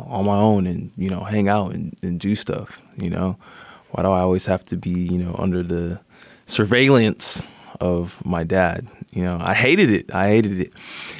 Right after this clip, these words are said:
And, you know, part of that led me to, you know, engaging in those actions, you know, without his permission behind his back,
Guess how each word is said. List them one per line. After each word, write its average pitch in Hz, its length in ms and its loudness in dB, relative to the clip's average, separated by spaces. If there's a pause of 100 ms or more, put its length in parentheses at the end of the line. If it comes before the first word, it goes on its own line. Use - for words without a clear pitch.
And, 117 420 4
you 120 160 6
know, 107 120 6
part 120 300 4
of 101 120 2
that 95 360 4
led 101 300 4
me 98 200 2
to, 95 520 0
you 98 140 2
know, 95 180 4
engaging 95 920 0
in 95 240 0
those 90 640 -2
actions, 92 640 -2
you - 140 -4
know, 92 100 -2
without 87 320 -4
his 85 140 -6
permission 92 420 -6
behind 90 300 -4
his 85 100 -6
back, 87 300 -6